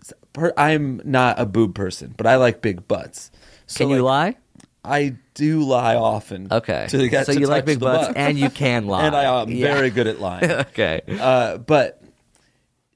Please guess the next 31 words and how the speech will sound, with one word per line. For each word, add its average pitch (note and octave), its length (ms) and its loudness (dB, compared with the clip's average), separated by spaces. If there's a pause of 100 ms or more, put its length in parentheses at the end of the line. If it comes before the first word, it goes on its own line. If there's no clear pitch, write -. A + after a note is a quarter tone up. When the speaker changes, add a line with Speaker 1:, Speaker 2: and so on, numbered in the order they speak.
(200)
Speaker 1:
be-, D3+ 140 -6 (1000)
what - 180 -12
is, D3+ 320 -8 (1300)
just G3 220 0
because E3 400 2 (100)
I C3 180 4
think C3+ 220 -2
somebody B2+ 220 0
has B2 160 2
a A#2 60 0
really A2+ 220 2
nice G2+ 260 -2
butt, G2+ 480 0 (300)
that D#3 140 4
doesn't B2+ 260 0
mean, B2 140 0
like, G#2 240 -4
I A2 120 0
fetishize G#2+ 720 2
a G2+ 40 0
butt F#2+ 340 2
so A2+ 260 0
much G#2+ 240 -4
so A2 140 -4
that G2 120 -2
I G2 40 0
don't A2 200 0
even F2+ 160 -8
care B2+ 400 0
about F2+ 280 -2
somebody. E2 460 -8